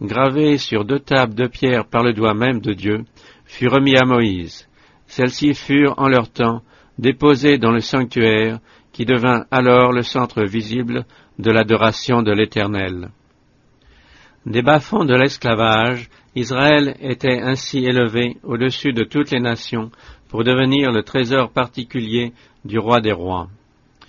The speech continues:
Dieu l'avait séparé du monde pour une mission sacrée. En la constituant dépositaire de sa loi,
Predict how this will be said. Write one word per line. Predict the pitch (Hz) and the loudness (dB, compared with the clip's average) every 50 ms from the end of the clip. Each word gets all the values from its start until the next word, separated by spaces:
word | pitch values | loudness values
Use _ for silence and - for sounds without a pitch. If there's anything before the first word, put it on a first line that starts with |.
| _ _ _ _ _ _ - 107 | _ _ _ _ _ _ -14 -8
Dieu | 104 123 143 151 151 135 | -2 0 2 2 4 4
l'avait | 120 113 113 117 117 113 | 2 2 2 2 0 0
séparé | - - 147 139 - 143 131 123 131 123 | 0 -2 -4 -2 -2 0 0 0 0 0
du | 113 123 120 | 0 -2 -2
monde | 123 127 131 127 127 127 120 - | 0 0 0 -2 -2 -4 -6 -8
pour | - - 110 110 | -8 -6 -4 -2
une | 120 117 113 | -2 0 0
mission | 110 113 120 120 - - 135 123 123 | -2 -2 -4 -4 -6 -6 -4 -4 -4
sacrée. | - - 117 104 - - - 95 90 - 101 - _ _ _ _ _ _ - _ _ _ _ _ - | -6 -6 -6 -6 -6 -8 -10 -10 -10 -10 -14 -20 _ _ _ _ _ _ -20 _ _ _ _ _ -8
En | 104 101 | -6 -4
la | 104 104 101 | -2 -2 -4
constituant | - - 139 143 139 - 147 123 - - 156 151 143 135 120 | -4 -4 -6 -6 -4 -6 -8 -8 -6 -2 0 2 2 2 2
dépositaire | 107 123 131 - 147 135 117 127 127 - - 127 117 113 | 0 -2 -4 -2 -2 -2 -2 -4 -6 -4 0 0 0 0
de | 113 131 | 0 -4
sa | 127 - 131 110 | -4 -4 -4 -4
loi, | 107 104 104 104 107 107 107 | -4 -2 -2 -2 -4 -6 -8